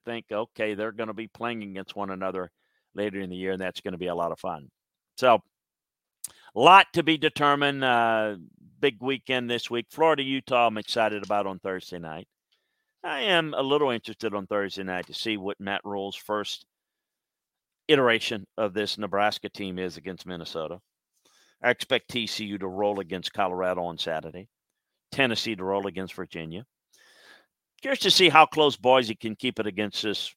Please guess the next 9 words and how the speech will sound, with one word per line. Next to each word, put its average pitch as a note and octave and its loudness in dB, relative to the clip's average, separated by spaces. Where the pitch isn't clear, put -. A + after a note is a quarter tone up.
Washington G#2+ -2
offense. F#2 -2
Um, A2 6
North D3 2
Carolina, D3+ 4
South B2 2
Carolina A2 0
intrigues G#2 -6
me. E2 -12